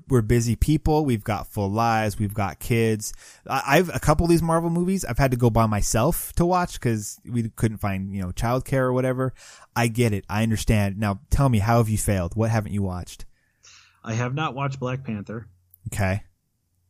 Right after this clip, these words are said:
Speaker 2: I have not walked doc-, watched Doctor Strange.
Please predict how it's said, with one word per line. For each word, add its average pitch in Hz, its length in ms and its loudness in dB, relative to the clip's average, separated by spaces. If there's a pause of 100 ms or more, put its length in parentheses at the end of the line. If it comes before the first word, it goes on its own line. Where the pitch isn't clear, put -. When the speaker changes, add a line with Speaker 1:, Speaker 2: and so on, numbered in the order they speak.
(840)
Speaker 2:
I 104 100 -8
have 104 180 -2
not 113 180 -2
walked 123 200 -2
doc-, 117 280 -6
watched 110 440 -4
Doctor 107 280 -4
Strange. 107 460 -4